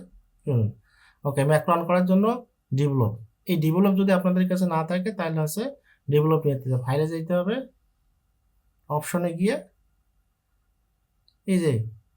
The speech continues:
এটা কাস্টমাইজ রিবন, রিবনে খোঁজার পরে এখানে এই যে অপশনগুলো পাবেন, এখান থেকে আপনাদেরকে ডেভেলপ, এই যে ডেভেলপ নামে অপশন আছে, এই যে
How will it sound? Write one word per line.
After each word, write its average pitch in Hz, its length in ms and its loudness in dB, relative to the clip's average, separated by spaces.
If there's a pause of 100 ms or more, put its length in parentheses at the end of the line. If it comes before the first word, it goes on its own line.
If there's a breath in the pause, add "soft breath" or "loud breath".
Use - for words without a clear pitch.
(460)
এটা 165 260 -2 (640)
কাস্টমাইজ 185 480 4 (140)
রিবন, 120 240 0 (400)
রিবনে 170 280 2
খোঁজার 170 280 -2
পরে 196 120 -2 (140)
এখানে 160 220 -2 (260)
এই 151 40 -4 (380)
যে 151 160 0
অপশনগুলো 165 400 -6
পাবেন, 190 240 -4 (840)
এখান 165 300 0
থেকে 185 200 2
আপনাদেরকে 160 360 -2 (100)
ডেভেলপ, 139 360 0
এই 135 100 -2
যে 123 80 2 (100)
ডেভেলপ 151 360 -2 (160)
নামে 143 240 -2
অপশন 143 260 -4
আছে, 170 140 -4 (1120)
এই 180 120 0
যে 151 60 4